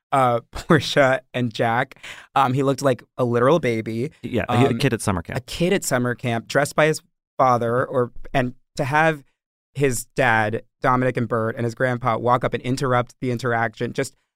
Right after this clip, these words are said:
Speaker 1: my empathy,
Speaker 2: Yeah.
Speaker 1: I feel like I have maybe, have maybe too much empathy for Albie. I, right now, I don't think that he's gonna be some, like, killer incel person. I just think he's a young man who's growing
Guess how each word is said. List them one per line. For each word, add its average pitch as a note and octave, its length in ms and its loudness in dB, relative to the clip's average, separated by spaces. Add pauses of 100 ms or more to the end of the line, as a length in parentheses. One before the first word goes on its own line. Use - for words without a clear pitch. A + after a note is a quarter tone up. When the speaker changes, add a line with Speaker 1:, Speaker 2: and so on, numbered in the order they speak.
(140)
Speaker 1:
my F3 220 4
empathy, G3+ 420 2
Speaker 2:
Yeah. - 180 -2
Speaker 1:
I F#3 120 4
feel D#4 180 -2
like E4+ 100 -2
I F3+ 100 6
have D3+ 120 0
maybe, E3 220 2
have C3 120 -2
maybe B2+ 200 0
too C#3 180 -4
much D#3 160 0
empathy E3 400 2
for E3+ 300 0
Albie. D#3 540 2
I, E3+ 200 2 (460)
right G#3 200 4
now, D#3+ 320 2
I D#3 80 0
don't D#3 200 0
think D#3 120 -4
that D#3+ 100 -4
he's C#3+ 300 -4 (380)
gonna C#3+ 120 0
be C#3 100 -2
some, C3+ 160 -2
like, C3 200 -4 (280)
killer C#3 300 2
incel C3 680 2 (140)
person. D#3+ 320 -2
I D3+ 100 -2
just D#3 180 -4
think E3 240 -2 (400)
he's D3 480 0 (480)
a C#3 160 0 (600)
young D3+ 400 2
man D3 480 0
who's C#3 640 -2 (580)
growing D3 600 4